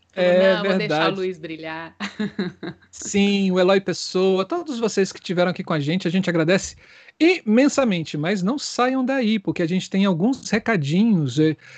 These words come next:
Speaker 1: pra vocês que, de coisas muito legais que estão acontecendo, né? Camilas.
Speaker 2: Sim, sim, gente. Seguinte, ó, tá acontecendo a exposição virtual Martim Gonçalves, Homem de Teatro.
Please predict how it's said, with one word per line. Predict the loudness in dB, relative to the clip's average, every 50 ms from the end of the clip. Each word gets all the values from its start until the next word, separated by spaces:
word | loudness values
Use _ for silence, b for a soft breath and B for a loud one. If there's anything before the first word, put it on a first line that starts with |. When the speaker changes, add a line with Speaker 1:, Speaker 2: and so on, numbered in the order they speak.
| B B
Speaker 1:
pra | 0 2
vocês | 2 2 2 2 0 -2 -2
que, | -6 -8 -8 -8 _ -8
de | -8 -8 -8 -6 2
coisas | 2 2 4 4 4
muito | 4 6 6 6 4 4
legais | 2 0 0 0 -4 -4
que | -8
estão | -8 -8
acontecendo, | -6 -6 -8 -6 -6 -8 -8 -6 -6 -6 -4 -4 -6 -8 b b b b b b
né? | -6 -4 -4 -4 -6 -8 b b b b b b
Camilas. | 2 2 4 4 4 4 4 4 4 2 0
Speaker 2:
Sim, | -4 -8 -12 -12 -14 -14 -14 -14 -12 -10 -8 -4 -2 -2 -4
sim, | -4 -6 _ -10 -8 -8 -6 -8 -8
gente. | -8 -4 -4 -4 -4 -4 -8 -12
Seguinte, | -8 -6 -2 0 0 0 2 0 -2 -4 -6 -12 -8 -2 -2 -2 0
ó, | 2 0 2 0 0 -4 B B B B 0
tá | 0 0
acontecendo | 0 0 -4 -4 -4 -4 -6 -6 -8 -8 -6 -6
a | -6 -6
exposição | -6 -8 -8 -4 -4 -4 -4 -4 -10 -12 -6 -4 -2 0 0 0
virtual | 0 0 -4 -4 -4 -4 -2 0 2 2 2 0
Martim | 0 0 0 0 -2 -4 -6 -10 _ -12 -6 0 4 6 6 6 4
Gonçalves, | 2 -2 -4 -4 -6 -8 -10 -4 2 4 4 4 4 2 -2 -8 -12 -14 -14 -16 -20 _ _ -4
Homem | -2 0 0 0 0 0 0 -2
de | -4 -4
Teatro. | -8 -8 -6 -2 0 2 2 2 2 0 -4 -14 -16 -16